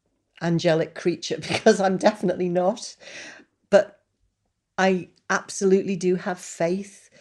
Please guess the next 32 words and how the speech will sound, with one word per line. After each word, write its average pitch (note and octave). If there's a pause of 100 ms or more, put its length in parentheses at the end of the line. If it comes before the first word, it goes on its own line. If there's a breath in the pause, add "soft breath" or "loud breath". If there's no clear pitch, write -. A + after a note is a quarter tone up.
(340 soft breath)
that -
there F3
is E3+
a G3
God, F3+
that -
there E3
is E3+ (600)
a, E3 (300)
a E3+
universe, F3+
that, - (480 loud breath)
and F#3+
I G#3
often G3+
say G#3 (420)
that - (180)
I E3
think E3+
that, - (1160 soft breath)
uh, - (140)
all G3+
these G3+
things F#3
that E3
happen G3+
to E3+
me D3
happen E3
for E3+
a E3+
reason, E3+